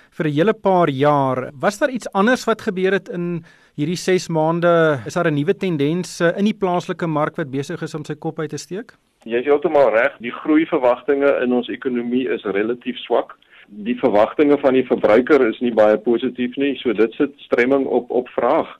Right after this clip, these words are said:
Speaker 2: En dit, dit lei aan, eh, dit gee aanleiding tot kompetisie tussen mededingers en tussen ons klante, wat dan uit die aard van die saak die, die handelsbedrywighede moeilik maak. Ons het ook inflasie gehad in groot dele van ons kostekomponente. Jy sal bewus wees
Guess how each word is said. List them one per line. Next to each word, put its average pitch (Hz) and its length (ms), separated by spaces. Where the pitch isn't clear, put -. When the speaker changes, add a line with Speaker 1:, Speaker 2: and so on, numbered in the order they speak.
Speaker 2:
En 117 160
dit, 123 220
dit 123 180
lei 143 160
aan, 135 300
eh, 135 180
dit 117 220
gee - 100
aanleiding 139 440
tot 131 200
kompetisie 131 760
tussen 120 300
mededingers 131 720
en 131 280
tussen 131 300
ons 117 160
klante, 120 460
wat 117 180
dan 127 160
uit 120 100
die 123 100
aard 120 200
van 139 120
die 135 100
saak 131 380
die, 117 240
die 110 140
handelsbedrywighede 117 1400
moeilik 165 340
maak. 170 260
Ons 117 240
het 175 140
ook 147 240
inflasie 170 580
gehad 135 380
in 110 180
groot 147 260
dele 120 300
van 123 140
ons 113 320
kostekomponente. 135 1040
Jy 110 140
sal 113 120
bewus 110 380
wees 127 160